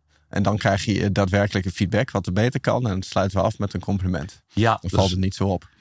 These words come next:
Speaker 2: net zoals, eh, alles wat voor de maar komt, dat vervalt meteen, hè?
Speaker 1: Ja, dat doet er niet toe.
Speaker 2: Ja, je bent een fantastische vent, maar
Speaker 1: <laughs> Maar.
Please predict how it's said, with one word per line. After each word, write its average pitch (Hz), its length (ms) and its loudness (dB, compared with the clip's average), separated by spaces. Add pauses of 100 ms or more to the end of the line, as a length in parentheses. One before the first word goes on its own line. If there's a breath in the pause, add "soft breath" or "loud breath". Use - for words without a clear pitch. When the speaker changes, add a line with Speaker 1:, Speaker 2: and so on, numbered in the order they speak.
(120)
Speaker 2:
net 101 180 0
zoals, 101 280 0
eh, 104 180 2
alles 113 240 0
wat 101 200 0
voor 123 240 2
de 110 60 -2
maar 110 320 0
komt, 113 260 0
dat 104 180 -2
vervalt 113 380 0
meteen, 92 380 -2
hè? 98 80 4
Speaker 1:
Ja, 113 140 2
dat 95 180 -8
doet 98 140 2
er 92 80 0
niet 87 160 -2
toe. - 160 -4
Speaker 2:
Ja, 104 140 0
je 107 180 -4
bent 107 160 -2
een 120 60 -4
fantastische 110 580 -2
vent, 117 320 0
maar 107 500 0 (120)
Speaker 1:
<laughs> 107 140 2
Maar. 87 340 -4